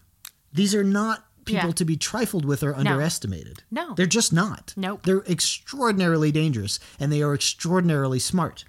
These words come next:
Speaker 2: And they don't have much to lose.
Speaker 1: And their aims, here's, here's the impo-, again, this is why this stuff is complicated and we have the <laughs> wrong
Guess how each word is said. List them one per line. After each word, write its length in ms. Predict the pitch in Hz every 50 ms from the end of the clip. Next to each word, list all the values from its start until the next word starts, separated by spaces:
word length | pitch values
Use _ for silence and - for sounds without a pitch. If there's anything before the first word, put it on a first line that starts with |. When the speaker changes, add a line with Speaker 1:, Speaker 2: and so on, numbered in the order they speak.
| - - - -
Speaker 2:
And 220 | 262 285 285 277
they 80 | 302 302
don't 240 | 226 285 285 311 330
have 180 | 339 330 277 226
much 260 | 240 254 262 - -
to 100 | - 240
lose. 460 | 220 214 208 165 107 - - - - - -
Speaker 1:
And 180 | - 170 180 180
their 160 | 180 175 180 -
aims, 520 | 196 214 233 220 190 180 175 170 - - - _ _ _ _ _ _ _ _ _ _ _ _ _ - - _ _ - _ -
here's, 440 | - 135 147 135 165 170 170 156 165
here's 320 | - 156 165 156 139 -
the 120 | 165 139 135
impo-, 200 | 127 - - -
again, 320 | 135 127 123 113 90 - - - - - - - - - _ - _ _ _
this 160 | - - - -
is 60 | -
why 120 | 98 101
this 140 | 101 123 131
stuff 220 | - - 147 - 156
is 60 | 147
complicated 640 | - - 175 - 175 180 170 - 156 135 135 135
and 80 | 127 123
we 80 | 123 120
have 120 | 120 110
the 80 | 117 107
<laughs> 260 | 101 117 - - 160
wrong 220 | 185 185 196 226